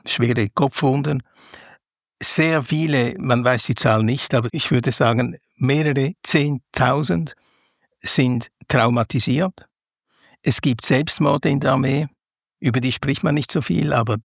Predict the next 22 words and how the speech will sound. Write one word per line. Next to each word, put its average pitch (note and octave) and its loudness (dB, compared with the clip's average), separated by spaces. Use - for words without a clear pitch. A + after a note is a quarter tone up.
das - -4
kommt A#2+ 0
vor, C#3+ -2
und B2+ -4
zwar A#2 -2
nicht C#3 -4
wenig. D#3+ -2
Und C3 -2
die B2 -2
Zahl D3+ 2
ist C3+ -2
aber C#3 2
eine B2 2
Dunkelziffer, E3 0
weil C#3 2
sich C3 -2
viele E3 -2
Soldaten, C#3 0
wenn B2 0
sie D#3+ -6
entlassen C#3 0
sind, C#3 -2